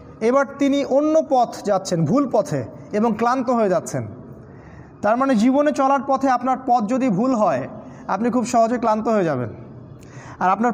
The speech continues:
পথ যদি হয় আল্লাহ এবং তার রাসূলের পথে, আপনি সহজে ক্লান্ত হবেন না, আপনার ভিতরে সবসময় চিরযৌবন কাজ করবে। যাই হোক, তিনি ক্লান্ত হয়ে গেলেন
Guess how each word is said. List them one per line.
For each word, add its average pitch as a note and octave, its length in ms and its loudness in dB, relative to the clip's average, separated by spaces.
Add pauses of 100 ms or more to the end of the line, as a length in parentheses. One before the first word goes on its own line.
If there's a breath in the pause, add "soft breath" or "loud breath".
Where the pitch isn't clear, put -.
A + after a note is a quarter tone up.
পথ B3 180 2
যদি B3+ 180 0
হয় B3+ 100 2
আল্লাহ A#3 380 2
এবং C4 180 0
তার A#3 120 0
রাসূলের A#3+ 420 2
পথে, G#3 240 0
আপনি F#3+ 160 -2
সহজে G#3 300 0
ক্লান্ত G3 260 -2
হবেন C#3+ 240 -2
না, B2 100 -10 (1160)
আপনার G3 260 0
ভিতরে G#3+ 240 2
সবসময় A3+ 400 2
চিরযৌবন A#3+ 600 2
কাজ F#3 200 -4
করবে। A#2+ 280 -4 (500 loud breath)
যাই A3 200 2
হোক, B3 160 2 (880 loud breath)
তিনি C4+ 200 4
ক্লান্ত C4 300 0
হয়ে A#3+ 220 2
গেলেন A3+ 340 0